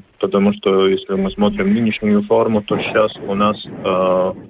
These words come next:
как раз есть представи-, представители, например, того же самого Министерства транспорта в каждом порту. И они это могут, э, вот эту координацию и делать. А после реформы будут, э, три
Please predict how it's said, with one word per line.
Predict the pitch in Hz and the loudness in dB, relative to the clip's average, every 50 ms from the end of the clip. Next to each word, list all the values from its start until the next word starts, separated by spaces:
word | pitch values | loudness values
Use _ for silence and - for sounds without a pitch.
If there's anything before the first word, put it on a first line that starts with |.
| - - - | -20 -12 -4
как | - 101 92 - - | -2 -2 -2 0 0
раз | 107 113 107 101 95 | 2 2 2 2 0
есть | - - - 107 104 110 107 101 - - | -4 -10 -8 -4 -2 -2 -2 -4 -8 -8
представи-, | - 101 98 - - - 92 95 104 104 - 110 98 | -6 -6 -6 -6 -4 -4 -2 -2 -2 -2 -2 -4 -4
представители, | - - 104 101 - - - 95 95 113 123 - - 113 104 101 101 95 95 | -2 -2 -4 -4 -4 -4 -2 0 2 0 0 0 -2 -2 0 2 2 2 0
например, | 95 92 92 - - 98 101 104 110 101 98 | -2 -6 -8 -6 -4 -2 2 2 2 2 2
того | 95 - 95 98 101 101 95 | 0 -2 -2 0 0 0 -2
же | 98 92 | -2 -4
самого | - - 101 101 101 95 92 92 | -4 -2 -2 0 0 0 0 0
Министерства | 95 101 101 98 95 - - - 107 98 - - 95 92 | -2 -2 -2 -4 -4 -2 0 0 0 0 0 -4 -4 -2
транспорта | - 107 110 110 107 - - 98 - - - - | 0 2 2 2 0 -2 -2 -2 -2 -2 -4 -6
в | - - | -4 0
каждом | - 113 107 98 101 98 95 90 | 2 2 2 2 0 -4 -6 -4
порту. | - - 107 101 - - 117 87 - - _ _ _ _ _ _ _ _ _ - - - - - - - - - _ | -4 -4 -4 -2 -2 -2 -2 -2 -2 -6 _ _ _ _ _ _ _ _ _ -20 -20 -20 -18 -18 -18 -20 -20 -14 _
И | - 90 90 | -2 0 0
они | 87 90 92 101 104 | 0 0 0 0 0
это | 98 - 98 104 101 - 90 | 0 0 -2 -4 -4 -4 -2
могут, | 92 95 104 104 101 98 92 - - | 0 0 0 0 2 0 0 0 0
э, | - 92 | 0 0
вот | 87 85 92 87 - | 2 0 0 -2 -2
эту | 101 95 - 90 | -2 -4 -4 -4
координацию | - 98 95 92 90 95 92 98 101 104 - - - 98 92 92 | -2 -2 -2 -2 -2 -4 -2 -2 -2 -2 -4 -6 -2 0 0 0
и | - 95 95 | 0 -2 -2
делать. | 101 110 110 98 80 - - _ _ _ - - - - - - - _ _ - | 2 2 2 2 2 -2 -6 _ _ _ -20 -20 -20 -20 -20 -20 -20 _ _ -12
А | - 82 80 80 78 | -10 -8 -6 -6 -8
после | - - 110 113 113 - 104 | -4 -2 -2 -2 -2 -2 -4
реформы | 98 98 92 - - 101 104 101 98 92 | -2 -2 -4 -2 0 0 2 2 0 -2
будут, | 90 90 101 95 95 95 87 - - 90 | -4 -4 -4 -2 0 0 -2 -2 -2 -4
э, | 92 90 80 - - | -4 -4 -4 -4 -4
три | - 101 107 104 92 - | -2 0 2 0 0 -2